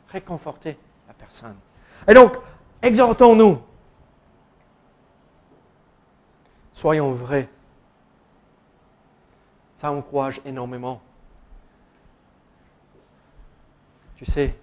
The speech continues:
moi j'ai aussi, j'ai traversé cette épreuve. Pas être ce super chrétien qui n'a jamais traversé aucune, euh, épreuve, euh, qui n'a jamais traversé, euh, la vallée de l'ombre de la mort,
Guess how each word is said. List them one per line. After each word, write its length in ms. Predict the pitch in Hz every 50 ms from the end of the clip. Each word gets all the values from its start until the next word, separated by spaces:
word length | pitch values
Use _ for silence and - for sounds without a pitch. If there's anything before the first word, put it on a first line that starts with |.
| - - -
moi 160 | - - 143
j'ai 160 | 127 127 151 -
aussi, 300 | 143 - - - 151 139 - - - - - - - -
j'ai 100 | - 120
traversé 500 | - - - 120 110 113 107 - - 117
cette 200 | - - 113 -
épreuve. 340 | 110 101 - - 110 104 101 98 - _ _ _ _ _ _ _ _ _ _ _ _ _ _ _ _ _ _ _ _ _ _ _ _ _ _ _ _ _ _ _ _ _ _ _ _ _ _ _ _ -
Pas 120 | 151 - -
être 240 | 165 156 - 156 -
ce 140 | - 147
super 360 | 135 - - 156 - 160 139 -
chrétien 420 | - 143 - - 160 156 147 143 -
qui 220 | _ - 135 135 131
n'a 180 | 135 131 131
jamais 300 | 117 139 143 143 143 135
traversé 600 | - - 127 120 123 120 - - - 135 131 123 - _ _ - _ _ _ _ - -
aucune, 360 | 202 196 - 202 185 170 160
euh, 760 | 147 135 127 113 - 139 135 123 120 123 120 117 117 117 113 - -
épreuve, 540 | 143 135 - - 151 160 175 170 131 113 104 - _ _ _ _ _ _ _ _ _ _ _ - - _ _ _ _ _ - -
euh, 220 | 151 151 143 139
qui 160 | 139 - 156
n'a 160 | 143 160 151 156
jamais 400 | 135 170 180 185 185 190 190 175
traversé, 640 | - - - 165 165 160 156 156 - - 196 185
euh, 320 | - - 151 143 139 139 143
la 140 | 143 143 139
vallée 260 | 151 151 151 156 156
de 120 | 139 143
l'ombre 280 | 139 147 156 151 143 139
de 80 | 131
la 140 | 127 127 127
mort, 460 | 135 147 156 175 175 - 131 120 113